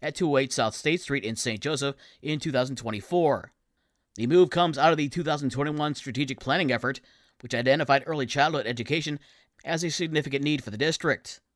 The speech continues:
Saint Joseph Public Schools Superintendent Jenny Fee says the purchase option provides the district with a low-risk position through which to research and develop funding options for an early childhood center. She says a centralized early childhood center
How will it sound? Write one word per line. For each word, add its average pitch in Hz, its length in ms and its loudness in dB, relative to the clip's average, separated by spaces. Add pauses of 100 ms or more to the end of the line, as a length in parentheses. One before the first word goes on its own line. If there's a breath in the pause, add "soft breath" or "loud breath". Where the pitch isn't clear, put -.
(200)
Saint 131 240 -2
Joseph 123 260 -2
Public 127 240 -2
Schools 151 320 -4
Superintendent 127 540 -4
Jenny 120 200 -4
Fee 127 220 -4
says 131 320 -2 (320 loud breath)
the 151 120 -6
purchase 196 300 -4
option 156 320 0
provides 147 380 0
the 117 60 -4
district 139 380 -4 (260 soft breath)
with 160 120 -2
a 156 40 -2
low-risk 147 440 0
position 120 480 -4 (300 soft breath)
through 147 100 -6
which 160 220 0
to 147 100 -4
research 156 500 -2
and 147 140 0
develop 143 320 2
funding 175 300 0
options 120 400 -2 (200 loud breath)
for 151 180 -4
an 165 140 -8
early 127 240 -2
childhood 143 460 0
center. 156 380 0 (300)
She - 120 -8
says 156 240 0
a 117 80 -4
centralized 160 720 0
early 156 260 0
childhood 151 440 -2
center 143 260 -2